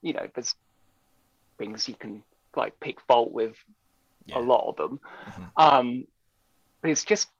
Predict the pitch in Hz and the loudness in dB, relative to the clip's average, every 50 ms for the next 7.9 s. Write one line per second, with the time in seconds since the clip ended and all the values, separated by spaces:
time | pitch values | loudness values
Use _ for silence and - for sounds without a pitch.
0 | _ _ _ _ _ _ - 170 127 101 - - _ _ - 160 - - - 185 | _ _ _ _ _ _ 4 4 4 4 2 -6 _ _ -6 -6 -2 0 0 0
1 | - - - - 156 143 139 - - - 151 143 - - 151 147 - - 156 147 | 0 0 2 4 4 4 4 2 -4 -4 -4 -6 -6 -4 -2 -2 -2 -2 2 6
2 | - - - 165 151 151 139 127 123 117 110 110 - - - 143 123 127 - - | 8 8 10 10 10 10 10 10 10 10 8 6 2 0 -2 0 0 -2 -4 -4
3 | - 156 143 135 - - _ - 139 - - - - 156 139 131 - - - 160 | -4 -2 -2 -2 -2 -4 _ -2 0 2 2 4 6 4 4 4 2 -4 -4 -2
4 | 160 147 123 117 113 110 - _ _ _ _ _ - - - - - - - - | 0 2 2 0 0 -2 -6 _ _ _ _ _ -20 -20 -20 -18 -14 -2 4 8
5 | 202 196 185 175 - - 160 151 170 180 - 151 151 - - - - 190 196 208 | 8 8 8 8 8 10 8 8 8 6 6 4 4 4 2 6 8 8 10 10
6 | 190 180 170 160 - 180 170 151 - - - 139 131 147 147 143 139 - 131 110 | 10 8 8 8 8 8 8 6 4 -2 -2 2 4 6 6 6 4 2 0 -2
7 | 113 - _ _ _ - - 135 131 - - 156 127 113 123 - - - | -2 -4 _ _ _ -6 -4 -4 0 2 4 4 4 2 0 -10 -14 -20